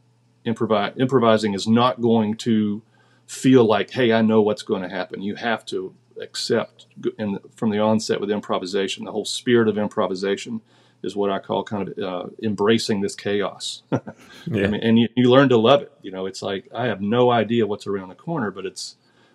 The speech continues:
Speaker 1: but, but the, but the process to kind of explore and, and be real playful. Again, John Hartford always says, "Play with the music," I, and I love that. Um, so that, that healthy,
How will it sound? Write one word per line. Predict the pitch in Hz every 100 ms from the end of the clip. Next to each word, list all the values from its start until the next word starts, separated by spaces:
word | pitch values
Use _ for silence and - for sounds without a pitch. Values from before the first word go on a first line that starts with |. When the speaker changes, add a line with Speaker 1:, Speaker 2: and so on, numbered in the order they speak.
| -
Speaker 1:
but, | 113 110 107
but | 107 -
the, | 98 92 - -
but | 95 -
the |
process | - 160 156 - 123 - -
to | -
kind | 120 107
of | 101
explore | 101 - - 123 127 117 110 104
and, | 98 92
and | 104 98
be | 117 110
real | 120 113
playful. | - 139 143 - - _ _ _ _ _ -
Again, | 110 110
John | 98 107 107
Hartford | 113 113 107
always | 101 98 95 -
says, | 104 95
"Play | - 120 110
with | 104 120 104
the |
music," | 101 107 110 -
I, | 113 104 107
and | 104
I | 101
love | 98 110 110
that. | 101 - _ _ _ _ _ _
Um, | 107 98 90 90 _ _ _ _ _ _ _ _ _ -
so | - 107
that, | 104 -
that | 113 117 -
healthy, | 127 120 113 104